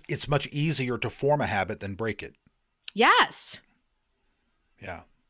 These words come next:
Speaker 1: That's, that's very powerful.
Speaker 2: Isn't it?
Speaker 1: Yeah, it really is, because you don't, you know, you don't, I don't know, I've just never thought about that before, but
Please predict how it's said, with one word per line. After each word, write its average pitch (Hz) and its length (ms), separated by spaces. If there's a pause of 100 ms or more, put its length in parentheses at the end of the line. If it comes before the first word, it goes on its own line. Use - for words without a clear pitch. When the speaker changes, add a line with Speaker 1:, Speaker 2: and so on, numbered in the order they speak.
(200)
Speaker 1:
That's, 117 220
that's 107 240
very 107 180
powerful. 98 540 (380)
Speaker 2:
Isn't 233 240
it? 370 300
Speaker 1:
Yeah, 139 220
it 139 240
really 156 280
is, 151 280
because 143 360
you 139 60
don't, 147 260
you 165 80
know, 127 100
you 107 140
don't, 107 220
I - 100
don't 127 140
know, 82 60
I've 95 100
just 139 160
never 117 140
thought 202 260
about 104 240
that 85 160
before, 90 420
but 104 220